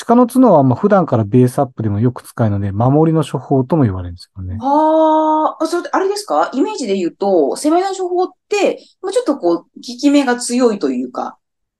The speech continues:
Speaker 1: あ、なんか特定の症状を治すためにちょっと、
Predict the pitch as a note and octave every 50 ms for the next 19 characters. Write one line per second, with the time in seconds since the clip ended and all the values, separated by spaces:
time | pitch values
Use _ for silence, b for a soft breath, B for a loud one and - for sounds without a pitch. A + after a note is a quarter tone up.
0 | _ _ _ _ _ - G3 - - C#4+ B3+ - G3+ G3+ A3 D#4+ - - - G3+
1 | - - C#4+ C#4 C4+ B3 - C4 C4 B3+ A#3+ B3+ B3 A3+ E3+ D#3+ D#3+ D3 C3+ C#3
2 | D3+ D3 B2+ - C3+ B2 A2+ A#2 - A3 G3+ - - B2 G#2+ B2+ -